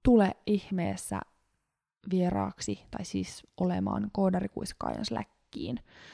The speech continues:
Slack-linkin löydät koodarikuiskaaja piste fi sivuston footerista. Joo,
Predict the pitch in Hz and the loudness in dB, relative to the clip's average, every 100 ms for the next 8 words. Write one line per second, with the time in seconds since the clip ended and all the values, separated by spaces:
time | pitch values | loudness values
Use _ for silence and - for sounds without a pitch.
0 | - - - - 202 - 185 180 185 196 | -20 -20 -4 0 0 0 -2 -2 0 0
1 | 170 170 185 - - 180 175 190 - 196 | 2 2 0 -4 2 4 4 0 -4 -6
2 | - - - - - 202 - 180 196 180 | -4 -6 -4 -6 -10 -10 -8 -6 -4 -4
3 | - 190 - 190 196 - - - - - | -4 -8 -6 -4 -6 -8 -8 -8 -10 -12
4 | - - _ _ _ _ _ - - - | -18 -20 _ _ _ _ _ -18 -18 -20
5 | - - - - - - - _ _ _ | -20 -20 -20 -20 -20 -20 -20 _ _ _
6 | 175 165 113 | 2 4 4